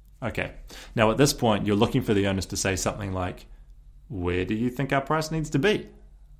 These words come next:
Which, if they ask that question, shows that you've earned their trust, right? You've you've earned their respect. And it shows you're on the right track. When you respond, be frank and honest with your estimation.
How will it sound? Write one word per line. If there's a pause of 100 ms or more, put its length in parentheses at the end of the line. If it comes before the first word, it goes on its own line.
(140)
Which, (120)
if
they
ask
that
question,
shows
that
you've (420)
earned
their
trust,
right? (600)
You've (240)
you've
earned
their
respect. (720)
And
it
shows
you're
on
the
right
track. (800)
When
you
respond,
be
frank
and
honest
with
your
estimation.